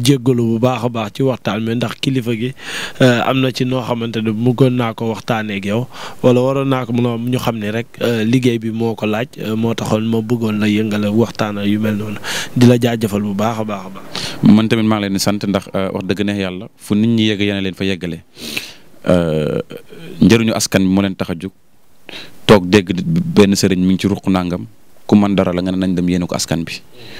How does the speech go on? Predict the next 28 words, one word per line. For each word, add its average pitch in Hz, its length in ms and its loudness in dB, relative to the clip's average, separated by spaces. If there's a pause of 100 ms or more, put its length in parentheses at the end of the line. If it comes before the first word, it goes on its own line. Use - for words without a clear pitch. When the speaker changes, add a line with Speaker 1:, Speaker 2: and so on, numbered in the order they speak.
(260)
Speaker 2:
Moo 90 160 6
leen 85 160 2
tax 87 160 0
a 85 40 2
jóg. 90 140 -4 (440)
Loolu, 80 260 4
yool 90 180 2
boobu 85 220 0
it, 85 80 -2
yàlla 87 160 0
na 87 80 -2
leen 98 100 -2
ci 113 80 2
yàlla 110 140 0
fay. 98 240 -6 (640)
Ndax - 260 4
it 92 100 -2
wax 85 140 2
dëgg 85 220 0
neex 95 160 0
yàlla, 90 340 -4 (140)
euh, 87 160 -2 (100)
par 113 140 2
parloo 98 360 2
woo 85 200 0
leen. 85 180 -6 (720)
Euh, 85 360 6
euh, - 880 -4